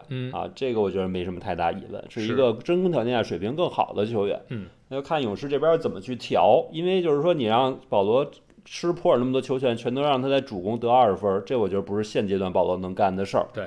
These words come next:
Speaker 2: 那看他怎么用别的方式把这些球权消化掉。
Speaker 1: 是。
Speaker 2: 他能不能通过喂饼，让，比如说让鲁尼稍微吃吃饼，让萨里奇看看怎么能吃吃饼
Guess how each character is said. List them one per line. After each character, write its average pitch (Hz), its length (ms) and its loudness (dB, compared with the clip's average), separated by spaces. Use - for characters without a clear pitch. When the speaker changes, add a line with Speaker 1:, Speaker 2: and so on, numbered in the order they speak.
Speaker 2:
那 127 100 -4
看 131 180 0
他 139 60 0
怎 120 120 0
么 98 80 0
用 95 80 -2
别 104 120 0
的 151 140 4
方 120 220 4
式 104 160 0
把 90 100 2
这 92 60 2
些 104 80 2
球 110 160 -4
权 117 120 0
消 156 300 2
化 127 180 6
掉。 - 300 -8
Speaker 1:
是。 107 260 -8
Speaker 2:
他 151 120 -2
能 151 180 0
不 208 60 -4
能 175 120 2
通 165 140 -2
过 151 140 4
喂 156 200 2
饼， 113 240 -2
让， 107 240 2
比 101 80 -4
如 101 100 2
说 113 60 2
让 117 220 2
鲁 95 100 -2
尼 95 200 -4
稍 110 100 0
微 107 140 4
吃 113 220 -10
吃 107 100 -4
饼， 98 160 -4
让 98 120 -4
萨 110 180 -2
里 98 120 -4
奇 101 300 -6
看 123 180 0
看 107 100 -2
怎 95 120 -4
么 90 80 -8
能 101 120 -4
吃 110 240 -8
吃 107 120 -4
饼 98 200 -6